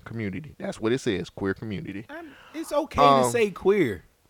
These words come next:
Speaker 1: I, well,
Speaker 2: You're
Speaker 1: I
Speaker 2: not
Speaker 1: don't,
Speaker 2: meaning
Speaker 1: I
Speaker 2: it
Speaker 1: don't
Speaker 2: in
Speaker 1: know
Speaker 2: a
Speaker 1: how,
Speaker 2: derogatory
Speaker 1: I don't
Speaker 2: way.
Speaker 1: know how the gays feel about that. So.
Speaker 2: Jesus Christ.
Speaker 1: Um, Shogun.
Speaker 2: Yup.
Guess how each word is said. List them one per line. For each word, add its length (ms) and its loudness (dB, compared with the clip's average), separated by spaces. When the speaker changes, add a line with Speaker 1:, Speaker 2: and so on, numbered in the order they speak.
Speaker 1:
I, 260 0
well, 100 -6
Speaker 2:
You're 100 2
Speaker 1:
I 40 4
Speaker 2:
not 80 6
Speaker 1:
don't, 120 2
Speaker 2:
meaning 260 2
Speaker 1:
I 120 8
Speaker 2:
it 20 10
Speaker 1:
don't 120 8
Speaker 2:
in 100 6
Speaker 1:
know 80 6
Speaker 2:
a 0 -
Speaker 1:
how, 80 2
Speaker 2:
derogatory 680 0
Speaker 1:
I 140 4
don't 100 6
Speaker 2:
way. 60 0
Speaker 1:
know 100 2
how 80 4
the 60 0
gays 260 2
feel 180 -2
about 220 -4
that. 120 -8
So. 40 -14
Speaker 2:
Jesus 380 -8
Christ. 600 -18
Speaker 1:
Um, 540 6
Shogun. 520 6
Speaker 2:
Yup. 200 -6